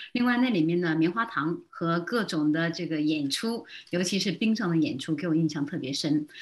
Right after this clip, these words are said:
那其实很多时候呢，我带小朋友出去玩的时候呢，之后我会在想，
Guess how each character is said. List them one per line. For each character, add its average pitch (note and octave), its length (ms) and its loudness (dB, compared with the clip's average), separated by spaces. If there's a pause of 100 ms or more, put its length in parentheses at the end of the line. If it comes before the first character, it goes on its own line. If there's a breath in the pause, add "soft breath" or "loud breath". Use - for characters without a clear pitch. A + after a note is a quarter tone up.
(120)
那 A3 140 0
其 B3+ 180 0
实 C4 80 0
很 G3 180 2
多 G3 140 0
时 - 160 -2
候 F3 200 0
呢， D#3+ 120 2
我 C#3+ 80 0
带 F#3+ 180 -4
小 C#3 140 -8
朋 E3+ 160 -4
友 F3 100 2
出 F3 200 -4
去 E3+ 200 -4
玩 D3 240 0
的 E3 120 0
时 D3 160 -8
候 D#3 100 -4
呢， D3+ 220 0 (240 loud breath)
之 C4 180 2
后 B3+ 340 0
我 D3 80 -4
会 G3 140 -4
在 G3 180 -4
想， - 300 -6